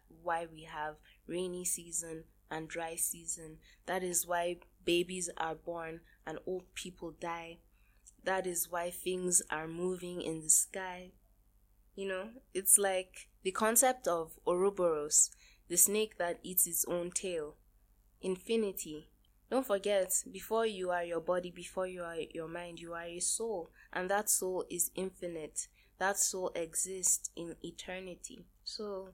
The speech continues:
truly, life is the most transitionary experience there probably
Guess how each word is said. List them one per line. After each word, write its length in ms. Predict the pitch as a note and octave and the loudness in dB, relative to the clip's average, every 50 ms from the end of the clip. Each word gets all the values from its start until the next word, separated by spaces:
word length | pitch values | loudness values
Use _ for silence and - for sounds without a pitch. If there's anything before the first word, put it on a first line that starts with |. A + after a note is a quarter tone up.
| - _ _ _ | -20 _ _ _
truly, 420 | - - C4+ C4+ B3+ A3 F3+ F3 F3+ - _ _ _ - | -8 -4 -2 -2 -2 -2 -2 -4 -6 -10 _ _ _ -4
life 280 | - G3+ G#3+ G#3 G#3 - | 0 2 2 2 2 0
is 360 | F3 E3+ D#3+ D#3 - - F3 F3 | -2 0 4 6 6 6 4 2
the 60 | F3 | -2
most 320 | E3+ E3 E3 F3 - - - | -4 -4 -2 0 -2 -2 0
transitionary 1040 | - E3+ E3+ F3 F3 - - - F3+ F#3+ - - - G#3 G3 F#3+ F#3 F#3+ G3 - | -2 -4 -2 2 6 8 8 8 6 4 0 0 0 0 -2 -2 -2 -4 -2 -2
experience 800 | - E3 D#3+ - - - - - F3+ F3+ F3+ F#3 F#3+ F#3 G3 - - | -2 -2 0 2 2 2 2 2 0 0 0 0 -2 0 0 0 0
there 200 | - E3 E3 D#3+ | 0 -2 -4 -4
probably 680 | - - F#3 F3+ F3 F3+ F3 F3 - F3+ F3+ F3+ - | -4 -2 -2 -2 0 0 -2 -2 -4 -6 -10 -12 -12